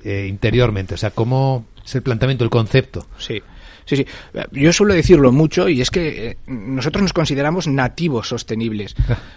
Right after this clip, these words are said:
Speaker 2: O sea, es que, eh, lo, lo que es importante para nosotros es no tratar la sostenibilidad como un proyecto independiente, como una estrategia para la que trabajan personas, pero de manera paralela al resto de las cosas, y creemos que tiene que estar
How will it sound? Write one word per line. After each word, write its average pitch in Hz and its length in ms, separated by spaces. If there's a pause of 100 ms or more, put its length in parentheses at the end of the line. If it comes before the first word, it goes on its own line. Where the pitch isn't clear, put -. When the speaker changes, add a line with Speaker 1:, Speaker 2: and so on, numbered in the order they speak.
Speaker 2:
O - 60
sea, 147 160
es 151 140
que, - 80
eh, - 260
lo, 147 320
lo 156 140
que 170 80
es 165 80
importante 185 320
para 160 140
nosotros 151 420
es 165 100
no 160 140
tratar 139 320
la 160 100
sostenibilidad 147 560
como 127 220
un 127 80
proyecto 123 640 (180)
independiente, 131 800
como 127 120
una 127 100
estrategia 127 640
para 117 160
la 113 100
que 113 80
trabajan 131 400
personas, 143 540
pero 123 180
de 120 80
manera 131 320
paralela 135 380
al 117 80
resto 135 240
de 139 60
las 127 120
cosas, 156 340 (440)
y 147 100
creemos 156 300
que 180 80
tiene 170 160
que 160 80
estar 180 260